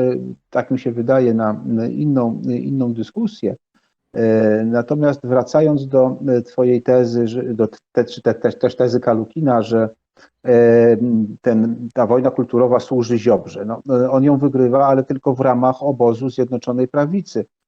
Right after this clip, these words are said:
Ja nie sądzę, by te wszystkie szaleństwa tych, tych, tych, tych posłów od, od, od Ziobry były przez, w społeczeństwie dobrze odbierane. E, ja myślę, że on w społeczeństwie traci.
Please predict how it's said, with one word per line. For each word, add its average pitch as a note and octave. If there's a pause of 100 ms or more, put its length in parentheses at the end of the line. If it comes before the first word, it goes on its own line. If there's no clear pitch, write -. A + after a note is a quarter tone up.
(200)
Ja B2
nie C3
sądzę, D3+
by A#2+
te A#2+
wszystkie -
szaleństwa C3+
tych, A2
tych, A#2
tych, -
tych A#2+
posłów B2
od, A#2+
od, A#2+
od A#2
Ziobry B2 (420)
były B2+
przez, B2+
w A#2+
społeczeństwie B2+
dobrze B2+
odbierane. C3+ (380)
E, A#2
ja B2
myślę, C3
że C3
on B2+
w B2+
społeczeństwie B2+
traci. D3